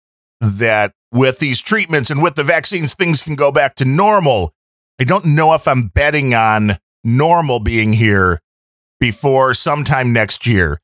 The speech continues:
And if this is a seasonal thing, we'll probably see covid kind of die down throughout the summer.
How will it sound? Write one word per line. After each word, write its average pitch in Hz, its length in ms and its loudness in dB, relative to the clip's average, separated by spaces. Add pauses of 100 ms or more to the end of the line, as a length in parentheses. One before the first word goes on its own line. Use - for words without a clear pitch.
(160)
And 202 80 2
if 196 120 -2
this 220 340 -2
is 147 560 0 (420)
a 123 180 0
seasonal 185 680 0
thing, 95 560 -2 (540)
we'll 139 260 -2
probably 196 580 0
see 143 220 -2
covid 139 460 -2
kind 139 220 -2
of 104 180 -6
die 127 240 -2
down 135 360 0
throughout 113 400 0
the 107 100 -8
summer. 170 600 0